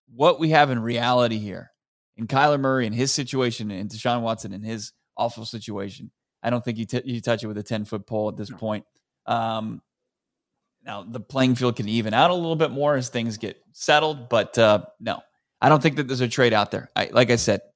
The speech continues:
Speaker 1: disclaimer remains. It'll stay up. Anybody who entertains it in that building should be fired. They should get the box, and they should fill up their desk and, uh, with all their belongings and be sent packing if they entertain that.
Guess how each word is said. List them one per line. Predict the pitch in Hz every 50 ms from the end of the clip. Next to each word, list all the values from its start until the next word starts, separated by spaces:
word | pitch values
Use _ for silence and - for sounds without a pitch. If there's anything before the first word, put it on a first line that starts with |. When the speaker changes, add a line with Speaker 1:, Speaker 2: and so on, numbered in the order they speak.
| _ - - 117 113
Speaker 1:
disclaimer | 110 117 - - 135 131 127 131 131 127 123 127 - - _ - - _ _
remains. | 123 120 120 127 127 131 131 127 131 117 110
It'll | 80 110 107
stay | 98 - - 127 131 131
up. | 123 120 120 - - - _ _ _ _ _ _ _ _ _ _ _ _
Anybody | - 120 135 135 135 139 135 135 139 131
who | 123 120 113 110 -
entertains | 123 131 139 127 120 143 135 135 131 127
it | 135 120
in | 110
that | 120 110 104 -
building | - 143 151 156 170 180 202 202 190 - _ _ _ _ _ _
should | - - 127 123 113
be | 123 123 123 120 - - _
fired. | _ _ _ 135 113 117 104 - - - _ _ _ _
They | - 123
should | 120 - - 117 110 - 117
get | - 131 127 120 -
the | 202
box, | 151 131 139 123 120 117 120 - - - - - -
and | 120 117
they | 113 110 107
should | 107 - 117 95 -
fill | - 131 127 131
up | 131 131 131
their | - 139
desk | 127 113 127 123 123 123 - 120
and, | 110
uh, | 107 107 - 120 -
with | 120 120 113 120
all | 117 127 139
their | 143 131
belongings | 123 143 139 127 120 120 117 113 113 113 113 107
and | - 101 113 104
be | 110 110 101
sent | - - 123 113 113 -
packing | 117 107 98 95 - - 104 - - _ _ _ _ _ _
if | 113 117
they | - 107
entertain | 107 107 107 101 - - 104 95 95 92
that. | 92 -